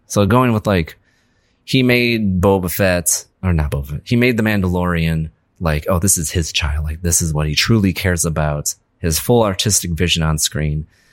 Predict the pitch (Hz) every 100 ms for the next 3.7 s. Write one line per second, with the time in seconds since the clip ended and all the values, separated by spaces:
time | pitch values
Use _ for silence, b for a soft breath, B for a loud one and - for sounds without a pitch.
0 | b - 98 92 85 123 107 95 87 80
1 | 76 - _ _ - 101 92 80 - b
2 | b 98 92 90 78 - 110 127 120 87
3 | 73 69 71 76 87 - -